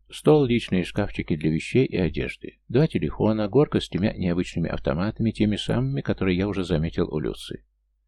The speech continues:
На столе лежат карты, стопка и два веера рубашками вверх, какая-то старая газета. В пепельнице догорает сигарета, вытянув к потолку прозрачную косичку дыма.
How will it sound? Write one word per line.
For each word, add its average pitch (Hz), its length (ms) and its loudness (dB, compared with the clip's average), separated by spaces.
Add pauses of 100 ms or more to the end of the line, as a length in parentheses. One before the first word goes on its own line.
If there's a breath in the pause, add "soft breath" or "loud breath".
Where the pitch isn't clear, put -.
(500)
На 95 100 0
столе 175 320 4
лежат 160 340 0
карты, - 400 -2
стопка - 460 4
и 110 200 0
два 101 200 2
веера 156 360 2
рубашками 90 560 -2
вверх, - 440 -8
какая-то 113 400 -2
старая 135 440 0
газета. - 480 -8 (640)
В - 40 -20
пепельнице 107 520 2
догорает 101 380 2
сигарета, 117 640 2
вытянув 98 400 0
к - 60 -20
потолку - 420 0
прозрачную 113 600 0
косичку - 500 -2
дыма. 60 380 -8